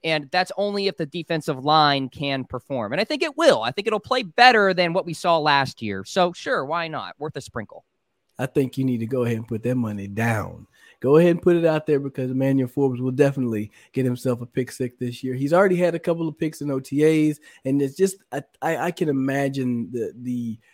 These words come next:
Speaker 2: versatility with this defense now. You have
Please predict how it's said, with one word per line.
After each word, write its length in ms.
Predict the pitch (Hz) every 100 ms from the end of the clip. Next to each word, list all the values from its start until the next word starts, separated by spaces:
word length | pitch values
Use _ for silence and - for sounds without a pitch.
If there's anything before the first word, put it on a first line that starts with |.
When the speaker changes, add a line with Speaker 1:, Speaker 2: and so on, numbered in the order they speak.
| _ -
Speaker 2:
versatility 720 | 123 147 143 123 165 160 131
with 180 | 123 123
this 180 | 123 110
defense 560 | 110 135 131 113 107
now. 260 | 117 110 107
You 200 | 110 117
have 200 | 110 104